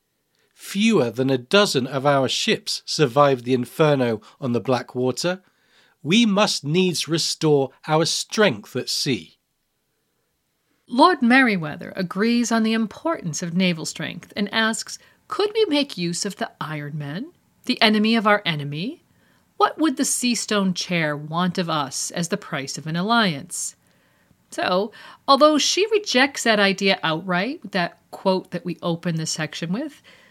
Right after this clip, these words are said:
Speaker 2: the notion of Cersei allying with the Ironborn is actually laid there. The practical needs of both parties is an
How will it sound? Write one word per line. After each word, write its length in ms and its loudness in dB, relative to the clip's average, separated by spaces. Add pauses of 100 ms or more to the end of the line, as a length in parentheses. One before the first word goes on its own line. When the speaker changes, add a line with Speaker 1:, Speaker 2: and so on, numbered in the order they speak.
(220)
Speaker 2:
the 80 -2
notion 360 4
of 80 0
Cersei 640 -2 (200)
allying 500 0
with 120 -2
the 120 -8
Ironborn 640 -2
is 240 -2
actually 540 -2
laid 440 -2
there. 360 -8 (460)
The 80 -6
practical 500 2
needs 400 0
of 240 -6
both 300 -2
parties 520 -2
is 200 0
an 120 -2